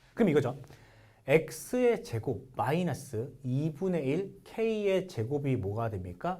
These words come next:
이분의 일의 K의 제곱이야. 자, 넘겨주면 X의 제곱이 K제곱이라서 이때 X값은 뭐가 된다? 뿔마 K가 되죠. 자, 그런데 K값은 양수인데 좌표 자체는 음수니까 여기는 마이너스 K라고 적어볼 수 있습니다.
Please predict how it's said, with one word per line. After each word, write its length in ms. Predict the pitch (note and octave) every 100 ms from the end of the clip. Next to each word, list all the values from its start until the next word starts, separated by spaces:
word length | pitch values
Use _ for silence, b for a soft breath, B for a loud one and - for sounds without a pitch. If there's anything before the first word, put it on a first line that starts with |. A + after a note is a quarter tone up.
| -
이분의 640 | B2 C3 C#3+ C#3+ D#3+ C#3 A2
일의 320 | C3+ E3+ -
K의 380 | - G#3+ G3+ -
제곱이야. 280 | F#2+ F2 - - b b b b b
자, 100 | -
넘겨주면 680 | C#3+ G3 B3+ G#3+ D3+ E3+ F2 b b b -
X의 680 | C#3+ - - - C4 A#3+ A3+
제곱이 680 | - C#3+ F3 F3 F3+ F3+ -
K제곱이라서 1000 | - B3 A#3+ - B2+ B2+ A#2 F#2+ F#2 A#2+ - - -
이때 440 | F3 - G#3+ G#3 -
X값은 720 | C3+ - G#3+ G3 F#3 F#3 A2
뭐가 240 | G2+ A#2+
된다? 380 | G#2 G2 A2+ - - -
뿔마 460 | A3 A3 G#3+ G3+ -
K가 300 | - A3+ A#2+
되죠. 260 | F2 C3 - B B B B B
자, 160 | - A3
그런데 380 | A#3+ F3+ - -
K값은 560 | - D#4 D4 C4 B3+ D3+
양수인데 480 | D#3+ E3 E3 E3+ E3+
좌표 380 | - D3+ - G3
자체는 300 | F#3 E3+ B2+
음수니까 600 | F3 D3+ C3 - A3+ A3+ B B
여기는 480 | C#3 E3 F#3+ G3+ B2
마이너스 680 | A#2+ B2 D#3 G3 F#3+ G3+ -
K라고 420 | - B3 G#3 D3
적어볼 320 | C#3 C#3 A#2
수 80 | -
있습니다. 340 | F#2+ G2 G2+